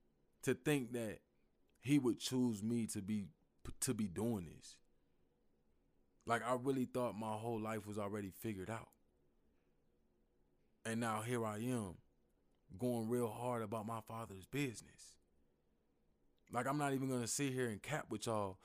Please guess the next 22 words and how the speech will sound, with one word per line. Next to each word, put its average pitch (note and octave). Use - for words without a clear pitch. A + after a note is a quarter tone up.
and -
act A#2+
like A2
I G2
don't G#2
be A2
sitting G#2+
here G2+
meditating G2+
like E2+
I'm G2
talking G#2
about F2+
God. F#2
Every C3+
day, C3+
like, G2
my G#2+
life A#2
is G#2+
about G2
God. G2+